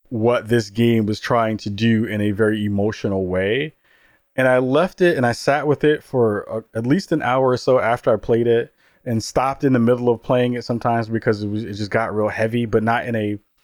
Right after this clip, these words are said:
um, uh, not in an oppressive way. You know what I mean? Like, it was, it was good to be able to see this person kind of working through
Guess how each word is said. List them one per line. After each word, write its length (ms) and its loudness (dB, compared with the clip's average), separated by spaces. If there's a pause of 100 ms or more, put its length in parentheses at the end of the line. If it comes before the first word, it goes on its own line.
(440)
um, 480 -4 (100)
uh, 480 -10 (960)
not 200 0
in 80 4
an 80 2
oppressive 580 -2
way. 200 -4
You 160 0
know 60 4
what 80 4
I 60 2
mean? 160 4
Like, 180 2
it 240 -6
was, 300 -4
it 60 0
was 220 -2
good 300 2
to 80 0
be 120 4
able 160 2
to 80 0
see 640 -2 (520)
this 160 -4
person 340 -2
kind 160 -2
of 180 -4
working 460 0
through 960 0